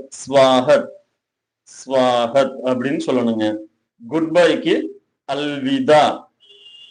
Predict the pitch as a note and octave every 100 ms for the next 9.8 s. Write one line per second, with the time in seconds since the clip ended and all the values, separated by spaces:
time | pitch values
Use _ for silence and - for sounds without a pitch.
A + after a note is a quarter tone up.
0 | - - C#3 C#3+ D3 C#3 C3 C#3 C#3 C#3+
1 | A2+ - - _ C#3 C3 D#3 G#3 - -
2 | C#3+ C3+ D#3 D#3 B2+ A#2 A2 G#2+ G#2+ -
3 | - _ _ _ _ _ _ _ _ _
4 | D#3 E3 E3+ D#3+ D3+ D3+ D#3 D#3 D#3 F3+
5 | D3+ C#3+ C#3 C3+ F3 - C3+ C#3+ D#3+ C#3+
6 | C3 B2 A#2 A2+ A2 - _ _ C3+ B2+
7 | B2 C#3+ C#3+ C3 C3 E3 E3 B2+ B2+ B2
8 | A#2+ A#2+ C3+ B2 B2+ C3 B2 C3 C#3+ -
9 | B2 B2+ A#2 B2+ A2+ A2 -